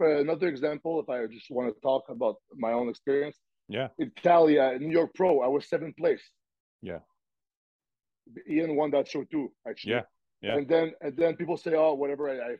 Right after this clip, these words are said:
Speaker 1: I, I flopped." And then all the guys over me were like, some of them won shows, this and that. And then a week later, I beat all the guys that beat me and won. So
Speaker 2: I remember
Speaker 1: the
Speaker 2: that,
Speaker 1: thing
Speaker 2: yeah.
Speaker 1: with the, the, the thing with the pros,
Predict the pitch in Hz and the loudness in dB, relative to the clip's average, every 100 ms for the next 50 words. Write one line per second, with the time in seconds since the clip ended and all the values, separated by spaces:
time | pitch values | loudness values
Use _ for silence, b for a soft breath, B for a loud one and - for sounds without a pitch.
0 | - 120 - - 135 127 104 _ _ _ | -12 -14 -14 -6 -2 -2 -2 _ _ _
1 | _ _ - 135 143 156 160 160 147 135 | _ _ -6 -4 -2 0 2 2 0 2
2 | 151 147 147 185 170 135 127 120 113 110 | 2 2 0 0 -2 -2 -4 -4 -4 -6
3 | 113 - 131 120 123 110 107 202 196 190 | -14 -12 -8 -4 -4 -4 -2 0 2 2
4 | 131 160 160 143 165 165 - _ _ _ | 0 -6 -4 0 2 2 -2 _ _ _
5 | _ _ _ _ _ - 139 110 143 139 | _ _ _ _ _ -14 -10 -2 -2 0
6 | 123 107 _ _ _ - 135 - 202 190 | -4 -6 _ _ _ -8 -6 2 2 4
7 | 156 135 - _ _ 135 131 120 165 156 | 6 4 2 _ _ -6 -6 -8 -6 0
8 | 147 170 151 151 160 131 123 120 160 180 | 4 4 2 0 0 -2 -6 -6 -8 -8
9 | 202 151 123 110 120 - _ _ - 156 | -12 -10 -10 -8 -10 -10 _ _ -8 -4
10 | 104 110 104 85 - 254 262 - - - | -4 -4 -6 -6 -6 -4 -4 -4 -6 -8
11 | _ 175 143 175 165 - 262 254 180 - | _ -18 -10 -8 -8 -8 -8 -4 -6 -6
12 | 175 190 143 127 | 0 2 2 0